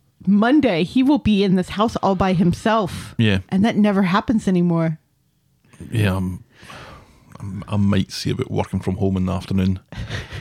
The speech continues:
Speaker 1: <laughs> Just for the dog's
Speaker 2: Just
Speaker 1: sake?
Speaker 2: for the dog, yeah.
Speaker 1: Yeah, 'cause we'll be back by Friday, so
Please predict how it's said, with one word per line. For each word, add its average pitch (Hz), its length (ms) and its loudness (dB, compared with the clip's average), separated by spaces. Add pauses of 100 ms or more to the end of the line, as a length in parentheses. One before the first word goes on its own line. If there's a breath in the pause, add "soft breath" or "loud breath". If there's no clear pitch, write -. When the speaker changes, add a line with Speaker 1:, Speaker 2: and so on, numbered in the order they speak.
(120)
Speaker 1:
<laughs> - 800 -20
Just 226 200 -4
for 247 80 -2
the 214 120 0
dog's 190 320 -4
Speaker 2:
Just 233 120 2
Speaker 1:
sake? 226 60 0
Speaker 2:
for 98 80 -4
the 98 80 -4
dog, 98 340 0 (160)
yeah. 110 360 2 (760 loud breath)
Speaker 1:
Yeah, 185 140 0
'cause 240 180 -4
we'll 294 120 4
be 226 100 2
back 214 240 0
by 175 100 2
Friday, 160 560 -2
so 151 320 -6